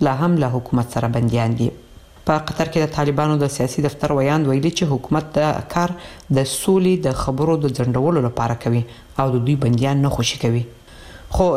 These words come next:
د افغانستان د دولت د مذاکره کوونکي پلاوي غړي عطاءالله لودین بیګا ازادي راډیو ته وویل چې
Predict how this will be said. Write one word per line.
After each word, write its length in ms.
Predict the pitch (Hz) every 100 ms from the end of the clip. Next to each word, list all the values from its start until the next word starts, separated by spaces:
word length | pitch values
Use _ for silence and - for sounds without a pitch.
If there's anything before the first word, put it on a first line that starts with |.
| 175
د 100 | 180 175
افغانستان 640 | 143 160 165 156 180 175
د 100 | 165
دولت 240 | 156 170 156
د 100 | 151
مذاکره 340 | 143 135 139 123
کوونکي 300 | 151 175 147 -
پلاوي 260 | 180 175 127
غړي 380 | 139 185 -
عطاءالله 360 | 147 143 139 156 147
لودین 320 | 127 175 165
بیګا 260 | 139 135 143
ازادي 300 | 139 127 147
راډیو 240 | 135 131 135
ته 80 |
وویل 260 | 151 180 147
چې 80 | -